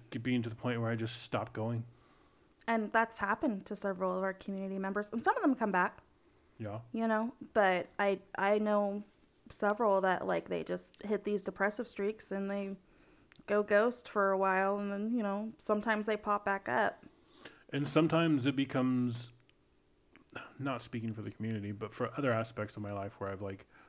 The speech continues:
Speaker 1: dropped out of for depressive reasons, you s-, you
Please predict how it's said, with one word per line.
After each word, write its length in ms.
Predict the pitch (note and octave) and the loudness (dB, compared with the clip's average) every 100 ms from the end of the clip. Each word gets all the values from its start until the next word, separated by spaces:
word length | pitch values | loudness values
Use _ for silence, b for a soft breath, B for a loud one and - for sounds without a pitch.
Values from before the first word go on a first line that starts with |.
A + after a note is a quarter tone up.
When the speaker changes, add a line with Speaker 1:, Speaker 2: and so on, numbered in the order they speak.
| b | b
Speaker 1:
dropped 340 | A2 A2+ G#2+ - | -6 -6 -6 -6
out 160 | G2 | -4
of 140 | G#2 G2+ | -6 -8
for 100 | G2+ | -8
depressive 500 | G2 - G#2 A2 G2+ | -8 -6 -6 -8 -8
reasons, 440 | G#2 G2 G#2 G#2+ - B B B B B B B | -6 -6 -8 -10 -16 B B B B B B B
you 120 | - B2 | -4 -4
s-, 180 | - - | -4 -8
you 280 | C3 C#3 | -2 -2